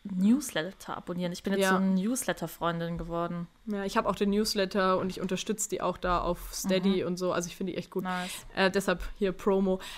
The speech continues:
Speaker 2: Aber,
Speaker 1: <laughs>
Speaker 2: ähm, genau, was ich eben spannend fand, ist, dass ich innerhalb von so super kurzer Zeit eigentlich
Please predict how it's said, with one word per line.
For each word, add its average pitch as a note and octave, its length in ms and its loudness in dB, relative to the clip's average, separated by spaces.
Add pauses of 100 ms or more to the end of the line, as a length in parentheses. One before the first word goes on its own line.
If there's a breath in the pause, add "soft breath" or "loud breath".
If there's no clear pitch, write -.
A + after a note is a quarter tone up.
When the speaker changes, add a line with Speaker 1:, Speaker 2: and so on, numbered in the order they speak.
(120)
Speaker 2:
Aber, G3+ 380 12
Speaker 1:
<laughs> - 20 -2
Speaker 2:
ähm, G3 420 6
genau, B3 220 12 (140)
was A3+ 140 8
ich A#3+ 100 2
eben A#3 120 6
spannend B3+ 280 6
fand, A#3+ 180 2
ist, A3+ 120 -2
dass A#3 140 4
ich - 140 -8
innerhalb B3 320 0
von A3+ 180 4
so A3+ 480 6 (140)
super C#4+ 340 2
kurzer C4 340 2
Zeit G#3 480 2
eigentlich F#3+ 800 0